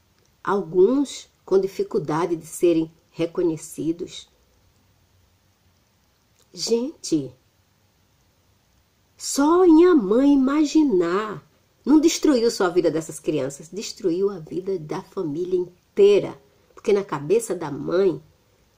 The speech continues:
ela vai pensar tantas coisas. Se o filho chamou ela, se o filho pediu por socorro, ela vai se culpar porque ela vai dizer que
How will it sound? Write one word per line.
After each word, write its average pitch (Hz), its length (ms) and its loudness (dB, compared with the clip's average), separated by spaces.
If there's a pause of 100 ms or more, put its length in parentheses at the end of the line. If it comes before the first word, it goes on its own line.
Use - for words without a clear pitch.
(300)
ela 214 200 -4
vai 226 160 -6
pensar 180 380 -4
tantas 220 460 -16
coisas. 175 680 -4 (560)
Se - 160 -4
o 254 40 0
filho 226 400 -2
chamou 180 380 -2
ela, 165 260 -4
se 160 140 -12
o 202 40 -8
filho 202 260 -6
pediu 185 240 -2
por - 100 -18
socorro, - 720 -4 (1080)
ela 247 200 0
vai 220 120 -4
se - 140 -10
culpar 170 400 0
porque - 180 -8
ela 165 140 0
vai 160 240 -2
dizer 170 440 -2
que 170 280 -6